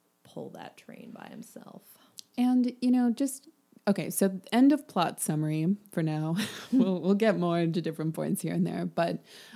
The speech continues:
Speaker 2: I wanna talk a little bit more about Mel. Um, she is obviously the badass lady of the book.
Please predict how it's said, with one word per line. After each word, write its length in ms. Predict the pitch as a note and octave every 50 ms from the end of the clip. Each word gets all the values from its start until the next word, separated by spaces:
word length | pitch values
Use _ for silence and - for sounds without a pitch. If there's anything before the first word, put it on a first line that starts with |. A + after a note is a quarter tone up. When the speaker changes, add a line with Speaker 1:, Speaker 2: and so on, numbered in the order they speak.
| - -
Speaker 2:
I 120 | G3+ G#3 G#3+
wanna 300 | G#3+ G#3+ A3+ B3+ F4 F4+
talk 220 | - - C4+ A3
a 40 | G#3+
little 160 | F#3+ E3+ D#3+ D#3
bit 140 | D#3+ - -
more 140 | - D#3
about 260 | C#3+ - C#3+ D#3 - -
Mel. 440 | - E3 - - F3+ F#3+ F#3 F3 - -
Um, 500 | F3+ F3 E3+ E3+ E3 E3 F3 F#3 G3 F#3+ - - - - _ _
she 540 | - - - - - A3 G#3+ A3+ A#3+ B3 C4+
is 720 | C4+ - - F#3 F3 F3 F3 E3+ E3+ E3+ E3 E3+ F3+ F#3 G3 G3 F3+ - - - - _ _ _ _ _ -
obviously 600 | E3+ D#3+ D#3+ E3 E3+ F3 E3+ - - F3 F3 F3
the 80 | F#3
badass 420 | E3+ F3 E3+ E3+ F#3 G3 F#3+ - F3
lady 260 | D#3 D#3 D3+ D#3+ E3
of 140 | D#3 D3+ -
the 60 | -
book. 380 | D3 D3+ D3 D3 C#3+ - -